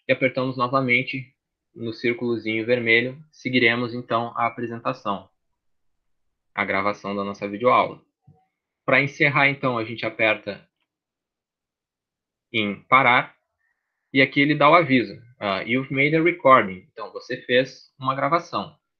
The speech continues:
Você quer, é, executar ela ou salvar ela? Nós vamos apertar em play. E agora vai acontecer o seguinte, ele vai abrir o outro programa que foi instalado junto, que foi o Flashback Ex-,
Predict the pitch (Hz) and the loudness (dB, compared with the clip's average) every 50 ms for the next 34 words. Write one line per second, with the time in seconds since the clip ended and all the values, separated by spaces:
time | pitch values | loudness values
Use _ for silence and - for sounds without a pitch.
0 | _ _ _ _ _ - 117 113 - - 123 - - 127 120 110 107 101 - _ | _ _ _ _ _ -12 -12 -8 -4 -4 -4 2 4 4 6 4 2 0 -6 _
1 | - 113 110 107 104 104 101 98 98 87 87 - - _ _ _ _ _ - _ | -2 2 4 4 4 4 2 0 -2 -4 -6 -10 -16 _ _ _ _ _ -20 _
2 | _ _ _ _ - 113 107 113 113 113 - 117 - - 131 139 156 151 147 147 | _ _ _ _ -6 -4 -2 -2 -2 -2 -4 -10 -4 2 2 4 4 4 4 4
3 | 156 160 143 147 143 - - - 143 135 120 123 120 120 110 104 95 90 82 82 | 4 2 0 -2 -6 -6 0 2 2 2 4 4 4 6 6 4 2 0 -4 -8
4 | - _ _ _ _ _ _ _ _ _ _ - - - 135 131 131 123 139 147 | -16 _ _ _ _ _ _ _ _ _ _ -20 -10 -6 -2 -2 0 0 0 0
5 | 156 151 151 147 - - 147 135 - 143 147 156 165 165 165 - 147 131 117 107 | 2 2 0 0 0 0 -4 -2 0 0 2 2 2 0 -2 2 4 4 6 4
6 | 92 - - _ _ _ _ _ _ _ _ _ _ _ _ _ _ _ _ _ | 4 -2 -10 _ _ _ _ _ _ _ _ _ _ _ _ _ _ _ _ _
7 | _ _ - 107 101 101 101 104 107 113 113 117 120 123 127 - - 127 - - | _ _ -8 -6 0 2 2 2 2 2 0 0 2 2 2 2 0 -4 -4 -4
8 | 120 123 131 127 - - 123 117 120 127 127 - 135 - - 151 135 123 110 101 | -10 -8 -8 -8 -8 -4 -4 -2 -2 -4 -6 -10 -14 -6 -6 -4 -2 -2 -4 -4
9 | 101 - - - _ _ _ _ _ _ _ _ _ _ _ _ _ _ - 113 | -6 -12 -20 -20 _ _ _ _ _ _ _ _ _ _ _ _ _ _ -4 0
10 | 113 117 113 120 123 139 139 139 123 123 131 139 156 165 - 147 139 135 139 165 | 0 0 2 4 6 6 6 4 4 4 6 6 6 6 4 2 2 2 2 2
11 | 180 - 170 165 165 170 143 143 143 143 151 143 - 135 - 143 135 135 - - | 2 -2 -6 -2 0 0 0 2 0 -2 -2 -4 -6 -8 -8 -8 -10 -6 -2 0
12 | 135 135 131 135 139 135 117 113 127 131 135 131 - - 131 - - 131 117 110 | 2 2 2 0 -2 -6 -10 -10 -12 -12 -14 -16 -18 -20 -18 -8 -4 -2 -2 -2
13 | 110 - 120 120 120 - - 120 - 120 131 147 156 151 165 156 143 - - - | -2 -2 -4 -2 -2 -4 -6 -4 0 2 2 2 2 0 -2 -4 -4 -4 -8 -20
14 | _ | _